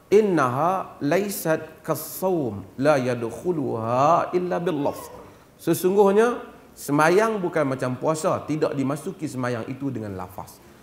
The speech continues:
Bukan maksud lafaz niat, tetapi maksud lafaz takbir, takbiratul ihram. Kita punya,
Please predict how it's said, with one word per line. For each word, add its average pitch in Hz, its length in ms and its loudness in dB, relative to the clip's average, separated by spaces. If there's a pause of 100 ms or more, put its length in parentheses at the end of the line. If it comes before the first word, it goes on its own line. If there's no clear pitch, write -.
(220)
Bukan 220 440 2
maksud 190 480 2
lafaz 135 480 2
niat, 208 400 0
tetapi 156 400 2
maksud 135 520 -2
lafaz 131 520 4 (480)
takbir, 180 960 4 (400)
takbiratul 180 560 -6
ihram. - 320 -16 (560)
Kita 233 360 2
punya, 214 640 2